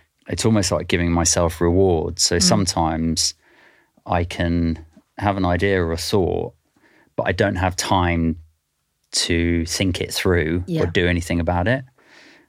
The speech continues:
Speaker 1: And it's lovely 'cause I can just write it down
Speaker 2: Mm.
Speaker 1: and then I know it's there. So
Speaker 2: Yeah.
Speaker 1: yeah, n-, my <laughs> n-,
Speaker 2: But it
Speaker 1: notes on my phone is an interesting place.
Speaker 2: It probably fights. I mean, I'm, so I'm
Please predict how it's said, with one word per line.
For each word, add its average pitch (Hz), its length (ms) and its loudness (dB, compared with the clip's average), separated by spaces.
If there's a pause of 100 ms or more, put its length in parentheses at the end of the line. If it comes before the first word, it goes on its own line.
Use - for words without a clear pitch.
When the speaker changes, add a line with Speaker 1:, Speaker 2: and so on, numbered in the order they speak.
Speaker 1:
And 98 100 -2
it's 101 160 -2
lovely 101 280 2
'cause 87 200 -4
I 87 100 2
can 87 220 -2
just 85 240 -2
write 95 320 2
it - 80 -8
down 87 440 2
Speaker 2:
Mm. 165 180 -2 (640)
Speaker 1:
and 87 180 2
then 85 120 2
I 82 100 2
know 85 140 2
it's - 180 -4
there. 87 380 -2 (100)
So - 180 0
Speaker 2:
Yeah. 90 80 6
Speaker 1:
yeah, 90 140 4
n-, 113 380 2
my 123 200 4
<laughs> - 20 6
n-, 120 40 6 (240)
Speaker 2:
But 139 80 4
it 113 60 0
Speaker 1:
notes 139 420 4
on 123 100 6
my 117 160 6
phone 113 360 4
is 90 140 2
an 95 160 4
interesting 92 560 2
place. 90 300 2
Speaker 2:
It - 120 -2
probably 208 280 2
fights. 196 320 -2
I 196 40 -4
mean, 202 240 -2
I'm, 202 380 0
so 214 140 -2
I'm 190 280 0